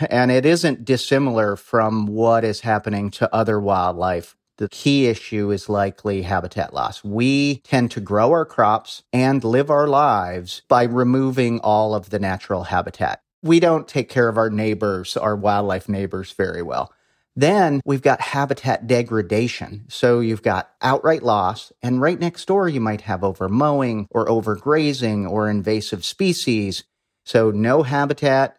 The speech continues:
marginalized habitat. Then we use a lot of pesticides.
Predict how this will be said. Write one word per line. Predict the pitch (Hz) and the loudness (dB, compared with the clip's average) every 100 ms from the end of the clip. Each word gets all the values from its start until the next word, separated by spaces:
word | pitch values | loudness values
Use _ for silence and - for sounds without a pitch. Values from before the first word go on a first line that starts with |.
| - | -4
marginalized | 110 113 139 135 127 123 123 123 - | 0 2 2 0 -2 0 0 -2 -4
habitat. | 120 113 - 117 110 - _ _ _ _ - | -4 -4 -4 -4 -4 -6 _ _ _ _ -2
Then | 113 120 | 0 0
we | 120 | 0
use | 117 107 | -2 -4
a | 95 | -6
lot | 92 98 104 110 | -4 -2 0 -2
of | - | -4
pesticides. | 107 95 - 101 - 60 - - | -6 -6 -10 -10 -8 -6 -8 -14